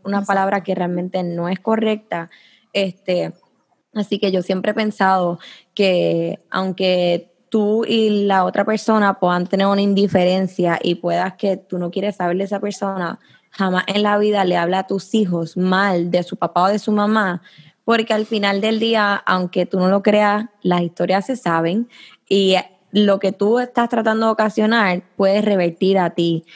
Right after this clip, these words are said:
Speaker 1: y entonces va a ser
Speaker 2: Ujú.
Speaker 1: peor, porque posiblemente tú ahora sí tienes a tu hijo al lado tuyo y sí, sí, mi hijo me ama y me adora, pero cuando tu hijo crezca y se entere de lo que pasó realmente, tu hijo puede ser que no quiera saber más de ti.
Speaker 2: Ujú.
Speaker 1: Y entonces el, el daño que tú pensabas que le estabas ocasionando a otra persona, te lo estás ocasionando a ti.
Speaker 2: Tú mismo.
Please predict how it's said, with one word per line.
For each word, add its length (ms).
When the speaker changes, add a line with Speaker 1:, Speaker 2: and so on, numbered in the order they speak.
Speaker 1:
y 100
entonces 400
va 60
a 60
ser 180
Speaker 2:
Ujú. 80
Speaker 1:
peor, 600
porque 260
posiblemente 640
tú 220
ahora 160
sí 180
tienes 220
a 120
tu 140
hijo 220
al 80
lado 260
tuyo 400
y 80
sí, 240
sí, 220
mi 140
hijo 120
me 160
ama 220
y 40
me 100
adora, 460
pero 240
cuando 220
tu 80
hijo 220
crezca 600
y 120
se 100
entere 300
de 160
lo 160
que 100
pasó 380
realmente, 720
tu 160
hijo 180
puede 280
ser 200
que 140
no 120
quiera 220
saber 200
más 180
de 100
ti. 260
Speaker 2:
Ujú. 460
Speaker 1:
Y 160
entonces 560
el, 480
el 180
daño 280
que 100
tú 180
pensabas 520
que 100
le 60
estabas 320
ocasionando 420
a 20
otra 140
persona, 480
te 80
lo 60
estás 200
ocasionando 580
a 40
ti. 160
Speaker 2:
Tú 80
mismo. 420